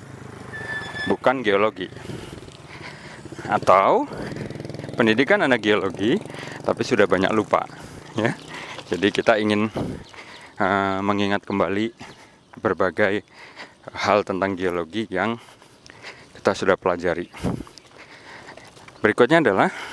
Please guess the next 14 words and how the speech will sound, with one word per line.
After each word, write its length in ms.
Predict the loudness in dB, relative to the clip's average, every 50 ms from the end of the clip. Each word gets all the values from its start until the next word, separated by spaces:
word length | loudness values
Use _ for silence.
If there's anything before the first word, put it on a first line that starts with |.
| -14 -10 -2
kuliah 240 | 2 6 6 6 6 6
ini 240 | 4 4 4 4 4
mencoba 480 | 4 0 0 2 0 0 2 2 0 2
menjelaskan 680 | 2 0 0 2 2 2 0 -2 -2 -2 -2 -2 -2 -6 -14 -18 -18 -16 -18 -14 -4 -4
aspek 320 | -4 -2 0 0 0 0
fluida, 480 | 2 2 4 4 4 4 4 2 2 2 -4 -8 -8 -8 -8 -8 -10 -12 -12 -6
ya. 160 | -6 -6 -6 -8 -16 -18 -16 -16 -18 -18 -10 0
Bagaimana 480 | 0 4 4 4 4 4 4 2 2 2
fluida, 480 | 2 0 2 2 0 2 2 2 2 2
dalam 320 | 2 2 0 0 0 0
hal 160 | -2 0 0
ini 160 | 0 -2 -4
air 240 | -4 -6 -6 -6 -6
tanah, 400 | -8 -6 -6 -6 -2 -2 -2 -2